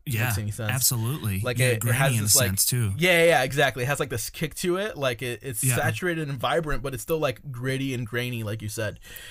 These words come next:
Speaker 2: Um, and then Susan's memories is of a time when she was happier, full of passion. So it's very
Speaker 1: It's
Speaker 2: warm and
Speaker 1: warmer.
Speaker 2: rich.
Speaker 1: Yeah.
Speaker 2: Yeah,
Speaker 1: Yeah.
Speaker 2: yeah. And then, uh, her current reality is, like, so cold, brooding,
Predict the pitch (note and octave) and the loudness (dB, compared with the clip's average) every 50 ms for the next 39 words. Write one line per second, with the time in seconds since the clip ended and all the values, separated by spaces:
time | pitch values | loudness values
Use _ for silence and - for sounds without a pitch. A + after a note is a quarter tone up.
0 | - - F3+ - - C#3+ C#3 C#3 C3 B2+ A#2+ A#2 A2+ G#2+ - - - C3+ C#3 C#3 | -16 -16 -10 -4 -2 0 2 2 2 2 0 -4 -8 -10 -14 -6 -4 -2 -2 -2
1 | C#3 - - E3 D#3+ D#3 D#3 C#3+ A#2+ C3+ C3+ C#3 C#3+ D3 C#3+ C3+ C3+ C3 A#2+ C3 | -2 -2 0 0 0 0 0 -2 -2 0 0 0 0 -2 -4 -4 -4 -4 -4 -4
2 | A#2+ B2 B2+ A2+ A#2+ A2 - C3+ B2 B2+ C3 B2+ A2+ - B2 A#2 - - A#2 A#2+ | -4 -4 -2 -2 -4 -4 0 0 0 0 0 -2 -4 -2 -4 -4 -2 0 0 0
3 | B2 - - - A#2+ G#2+ G2+ G2 - - A#2 A#2 A2 G#2+ - - A2+ A2+ A2+ - | 0 -2 -2 -4 -4 -4 -4 -4 -6 -4 -4 -4 0 8 8 8 8 8 2 -2
4 | - - A#2 G#2 F#2 G2 G2 - A#2+ A2 G#2+ G#2+ A#2+ A2+ A#2+ B2 C3 C3+ C3+ C3 | -4 -4 -6 -6 -6 -6 -6 -6 -6 -6 -6 -6 -4 -4 -2 -2 -2 -2 -2 -2
5 | C#3 C#3 - C#3 C#3 C#3 C3 C3 - G#3+ F3+ D#3 C#3 C#3+ C#3+ C3 A#2+ A2+ - - | 2 4 4 4 4 2 2 0 0 0 0 0 0 2 2 0 0 -2 -2 -4
6 | - - - - B2+ C#3 C#3 C3+ - - - - - - - - C3 D#3 D#3 C3 | -2 -2 -2 -4 -4 -4 -4 -4 -6 -10 -18 -20 -20 -20 -10 0 4 6 6 6
7 | G#2 F#2+ F#2+ - - - C#3 D3+ C#3+ B2+ G#2 B2 D3 - - - - - - - | 4 2 -4 -10 -10 -2 2 4 4 4 2 0 -6 -12 -20 -20 -20 -20 -20 -20
8 | - - - - - C3+ C3+ C3+ C#3+ C#3+ C#3 C#3 C#3 C3+ - - - C3 C3 B2+ | -20 -20 -20 -14 -6 -4 -4 -2 -2 -2 -2 -2 -4 -6 -10 -6 -4 -2 0 0
9 | B2+ B2 B2 A#2+ A#2 - - A#2 - D3+ C3+ - - - E3 D#3 D#3 D#3 C#3 C#3 | 0 0 0 -2 -4 -4 -6 -6 -6 -6 -6 -6 -4 -2 0 0 0 0 0 0
10 | C3 B2+ C3+ C#3 C3 A#2+ A2+ G#2+ A2+ G#2 G#2 - - - - D3 C#3+ - - - | 2 2 2 2 2 0 -2 -2 -4 -6 -6 -4 -4 -2 0 -2 -2 -2 -6 -4
11 | - C#3 C3+ C3 B2+ C3 C3+ C3+ B2+ B2 B2 B2 B2 C3 C3 C3 C3 C3 C3 C3 | -2 -2 0 0 -2 -2 -4 -6 -8 -6 0 2 2 2 2 -2 -4 -6 -6 -8